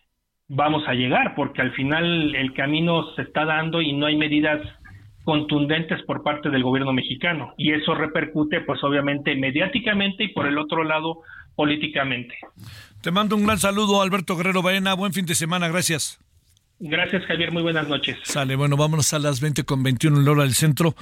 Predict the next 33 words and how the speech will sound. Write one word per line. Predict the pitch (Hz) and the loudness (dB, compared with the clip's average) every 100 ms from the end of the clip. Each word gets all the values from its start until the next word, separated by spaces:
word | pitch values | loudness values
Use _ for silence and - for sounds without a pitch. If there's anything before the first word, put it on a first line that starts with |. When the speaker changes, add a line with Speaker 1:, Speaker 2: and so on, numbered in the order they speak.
| - - - | -20 -20 -4
Speaker 2:
Un | 294 285 | 2 4
buen | 262 240 | 4 2
personaje, | 214 185 175 170 185 175 170 165 _ | 0 0 2 2 0 -2 -6 -6 _
el | 127 127 | -8 -4
meteorólogo | 127 110 131 143 147 127 | -4 -4 -4 -2 -2 0
Alberto | 123 139 - | 0 -2 -2
Hernández | 120 135 135 - | 2 2 2 2
Unzón, | 117 - 147 151 | 0 2 2 2
con | 139 131 127 | 0 0 2
el | 117 107 | 2 0
que | - 120 110 - - - - | 0 2 0 -4 -16 -16 -6
en | 165 160 | 0 2
diferentes | 139 143 160 170 196 160 170 135 | 2 2 4 4 2 2 0 0
momentos | 135 135 160 143 143 120 - 120 | 2 4 4 4 2 2 0 0
de | 123 | 0
nuestro | 117 110 - 117 | 2 0 0 -2
trabajo | 104 127 135 123 | 0 2 2 2
profesional | 117 113 110 127 123 131 151 | -2 0 0 2 4 2 -2
hablamos | - 127 127 131 120 - | -4 -2 0 2 2 0
con | 117 117 | 0 2
él. | 139 160 - - - - - - | 2 0 -6 -18 -20 -20 -18 -4
Fíjese | - 175 175 147 | 2 4 2 2
que | 135 | 0
falleció. | - 135 131 143 170 - _ | 2 2 2 2 0 -2 _
Ay, | 139 160 | -8 -4
me | 147 | -4
contaba | 127 127 117 147 139 | -4 -4 0 2 4
ahora | 135 123 | 4 2
Román | 120 127 135 120 - - - - - | 2 2 2 -2 -8 -20 -20 -16 -2
que | 120 | -2
todo | 110 151 143 | 2 2 2
fue | - | 0
un | 139 | -2